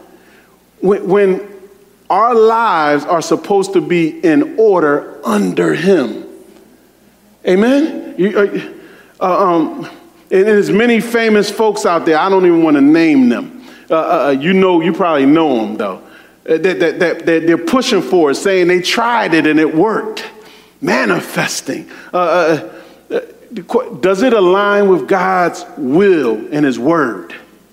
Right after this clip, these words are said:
If not, no matter what it produces, it really doesn't work. Uh,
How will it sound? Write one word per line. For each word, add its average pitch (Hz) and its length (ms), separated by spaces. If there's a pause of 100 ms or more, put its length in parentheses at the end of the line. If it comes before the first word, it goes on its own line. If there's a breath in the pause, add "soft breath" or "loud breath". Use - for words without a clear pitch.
(760 soft breath)
If 190 240
not, 208 380
no 208 140
matter 226 280
what 214 240
it 247 200
produces, 208 640
it 170 220
really 165 380
doesn't 147 440
work. 147 380 (1000 soft breath)
Uh, 190 360